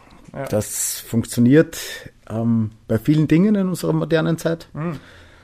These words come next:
Speaker 2: Ähm, nicht zuletzt auch der Globalisierung, Vernetzung und, ähm, I T geschuldet.
Speaker 1: Mhm.
Speaker 2: Alles ist instant.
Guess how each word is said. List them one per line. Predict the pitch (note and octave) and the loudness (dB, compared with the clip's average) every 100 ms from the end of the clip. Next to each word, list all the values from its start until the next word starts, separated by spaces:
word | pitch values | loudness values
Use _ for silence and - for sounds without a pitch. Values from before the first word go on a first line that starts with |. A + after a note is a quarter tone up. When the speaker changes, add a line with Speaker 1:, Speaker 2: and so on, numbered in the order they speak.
| _ - - - - | _ -20 -20 -20 -14
Speaker 2:
Ähm, | G#2 F#2 G2 | -12 -8 -8
nicht | G2+ A2 - | -6 -6 0
zuletzt | A2+ A2 - A#2 | 2 2 0 -2
auch | A2 G#2+ - - - _ | 0 -2 -8 -12 -18 _
der | G2+ G2 F2+ - _ | -8 -6 -6 -10 _
Globalisierung, | A2 G2+ G#2+ G#2 - C#3+ C#3 | -6 -4 -4 -6 0 2 4
Vernetzung | C3 A#2+ A#2+ B2+ - B2 B2 | 2 2 4 2 0 0 0
und, | A2 G2+ G2 - - - A2+ | -2 -6 -8 -14 -16 -16 -12
ähm, | G#2 F#2 F2+ F2+ E2+ - | -10 -8 -10 -12 -14 -8
I | A2+ G#2+ | -6 -4
T | - F3 | -2 0
geschuldet. | F3+ D3+ D#3+ D#3+ E3+ E3+ - | 0 2 2 4 2 -2 -10
Speaker 1:
Mhm. | C#3+ C#3 - - - _ _ _ | -10 -10 -14 -20 -20 _ _ _
Speaker 2:
Alles | - A2 A#2+ | -4 0 2
ist | D#3 D3+ | 2 4
instant. | D3 - C#3+ D3 - | 2 4 0 0 -4